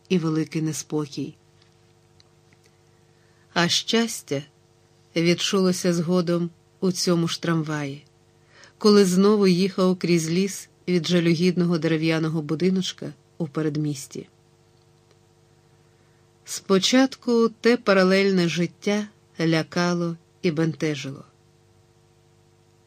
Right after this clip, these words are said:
«Про що ти думаєш?» питала дружина, коли він подовго вдивлявся в ніщо. «Про те,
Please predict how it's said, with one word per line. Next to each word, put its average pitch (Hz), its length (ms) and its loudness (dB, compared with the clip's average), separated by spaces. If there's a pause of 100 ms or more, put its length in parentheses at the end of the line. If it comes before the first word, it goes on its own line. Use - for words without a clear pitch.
(320)
«Про 185 260 4
що 196 240 -2
ти 208 100 0
думаєш?» 190 680 -2 (440)
питала 170 340 0
дружина, 185 640 -2
коли 165 240 0
він 165 160 -2
подовго 175 500 -2
вдивлявся 151 720 -4
в 147 60 -6
ніщо. 151 480 -4 (2500)
«Про 226 240 4
те, 277 440 4